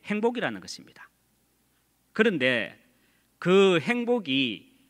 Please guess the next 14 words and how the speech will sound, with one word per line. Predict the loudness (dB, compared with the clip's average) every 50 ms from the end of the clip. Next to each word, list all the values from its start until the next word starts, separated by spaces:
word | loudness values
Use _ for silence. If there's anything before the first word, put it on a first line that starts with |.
| _ _
하나님의 | -14 -8 -8 -6 -6 -4 -4 -4 -2 -2 -2 -2 -2
영광보다 | -4 -4 -2 -2 -2 -2 -4 -4 -2 -2 -2 -2
우선되어져서 | -2 -4 -6 -6 -4 -4 -4 -2 -2 -2 -2 -4 -4 -4 -6 -6 -6 -4 -4 -2 -2 0 -2 -2 -4 -8 _ _ _ _ _ _ _ _ _ _
내 | 0 0 2 4 4 2
행복을 | 2 0 -2 -4 -4 -2 -2 -2 -2 -2
위해서 | -2 -4 -4 -4 -6 -10 -12 -12 _ _ _ _ _ _ _ _ _ _ _ _ _
하나님을 | -8 -2 -2 0 0 2 0 0 0 0 -2
섬기는 | -2 -6 -8 -6 -6 -4 -4 -4 -4 -4
순간 | -6 -8 -6 -2 -2 -2 -2 -2 -6 -16 _ _ _ _ _ _ _ _ _ _ _ _ _ _ _ _
그것은 | -8 -4 -2 -2 -2 -2 -2 -2 -2 -4 -6 -12 _ -14
우상이 | -10 -10 -8 -6 -4 -4 -4 -4 -6
되는 | -8 -8 -8 -8 -10
것입니다. | -10 -10 -12 -14 -16 -16 -20 -20 -20 _ _ _ _ _ _ _ _ _ _ _
그래서 | -2 2 4 4 4 2 2 0 0 0 -2 -6